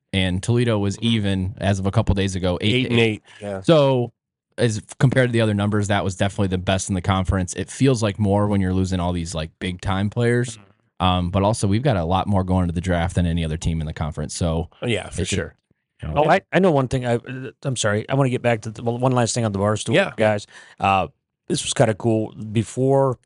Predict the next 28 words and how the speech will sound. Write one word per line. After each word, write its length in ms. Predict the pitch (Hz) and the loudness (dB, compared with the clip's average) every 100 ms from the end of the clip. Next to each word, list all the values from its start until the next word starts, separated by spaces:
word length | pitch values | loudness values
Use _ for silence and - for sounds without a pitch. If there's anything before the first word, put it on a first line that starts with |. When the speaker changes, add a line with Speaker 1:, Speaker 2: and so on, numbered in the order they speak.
| _ _ _ _ _ _ | _ _ _ _ _ _
Speaker 3:
the 100 | 104 | -2
game 560 | 101 110 113 104 98 95 - | 2 2 4 2 0 -4 -8
at 120 | - | -8
the 80 | 101 | 0
Downtown 400 | 113 110 113 101 | 0 2 0 -2
Coach 220 | 117 107 | -6 -8
Association, 720 | - 107 92 98 95 87 98 92 - | -8 -6 -4 -2 -2 -2 -4 -4 0
Todd 220 | 110 110 | 2 2
Kowalczyk, 540 | 104 107 120 95 - - _ _ - - _ - | 2 0 0 -6 -10 -14 _ _ -20 -20 _ -2
he, 260 | 113 113 131 | 0 0 -2
he 80 | 120 | 0
kinda 200 | 131 107 | 0 0
stood 300 | - 127 113 | -2 0 2
up 240 | 113 - - _ - | 0 -2 -14 _ -4
while 120 | 113 | -2
he 20 | |
was 100 | 104 | -2
sitting 180 | 143 120 | -4 -4
at 100 | 110 | -6
the 60 | 95 | -4
table 340 | 120 113 101 | -2 0 0
after 160 | 107 107 | -2 -2
he 100 | 107 | -4
got 180 | 104 101 | -4 -2
done 160 | 104 | -4
speaking 380 | 92 123 120 104 | -2 -2 0 -2
and 140 | 101 - | -4 -4
said, 320 | 101 95 | -4 -4